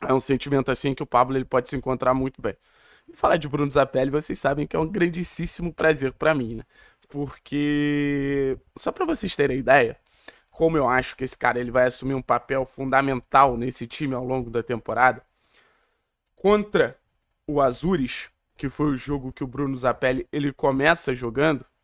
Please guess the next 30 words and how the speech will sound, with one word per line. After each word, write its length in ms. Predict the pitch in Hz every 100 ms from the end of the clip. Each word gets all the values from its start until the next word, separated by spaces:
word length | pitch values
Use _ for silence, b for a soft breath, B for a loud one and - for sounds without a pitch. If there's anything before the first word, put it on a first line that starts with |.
| _ _ _ _ -
ele 120 | 131
consegue 420 | 123 117 135 131
ter 100 | -
uma 160 | 123 123
minutagem 560 | 127 127 120 123 123
interessante. 720 | 123 131 120 - 147 143 - - b b b
Segundo 380 | b - 147 208
o 40 | 190
site 280 | 190 160
SofaScore, 800 | - 170 - 131 - 156 151 - _ _ _ _ _
que 140 | - 156
se 160 | -
baseia, 580 | 139 131 131 151 143 131
obviamente, 680 | - 147 135 135 120 127 -
nas 180 | 131 123
estatísticas 800 | 127 - 117 - 160 - - 120
pra 220 | - 123
dar 140 | 123 127
uma 220 | 135 127
nota 400 | 135 139 - 127 -
no 160 | 147
final, 340 | 139 143 151 143
ou 140 | 135
seja, 340 | 135 160 139 131 b b b
quem 200 | - 180 180
acabar 400 | 165 143 143 139
sendo 340 | - 156 143
mais 280 | 143 156 156
eficiente 760 | 143 - 151 - 147 143 - - b b
acaba 680 | - 135 - 135 139 147 127